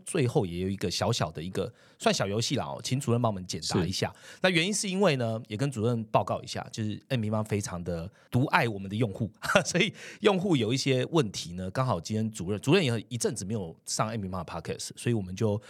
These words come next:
Speaker 1: 把用户的问题呢，直接平铺直述的，呃，来问一下主任。所以我现在的方式，我会直接点开我们在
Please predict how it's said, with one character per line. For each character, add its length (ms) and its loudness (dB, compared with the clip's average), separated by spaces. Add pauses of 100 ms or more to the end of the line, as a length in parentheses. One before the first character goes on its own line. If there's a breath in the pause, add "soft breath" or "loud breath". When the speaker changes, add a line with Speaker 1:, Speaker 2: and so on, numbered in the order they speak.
(200 loud breath)
Speaker 1:
把 140 2
用 160 4
户 80 6
的 40 4
问 160 4
题 140 -8
呢， 160 -6
直 140 -6
接 120 2
平 280 0
铺 260 2
直 240 -6
述 260 -2
的， 120 -8 (320 loud breath)
呃， 300 -6
来 280 -6
问 220 0
一 20 -6
下 180 0
主 240 -8
任。 160 0
所 120 2
以 40 4
我 120 2
现 180 0
在 140 2
的 120 0
方 160 -2
式， 120 -2
我 80 -2
会 100 0
直 80 -6
接 140 -2
点 160 -6
开 160 -2
我 40 0
们 220 -10
在 260 -2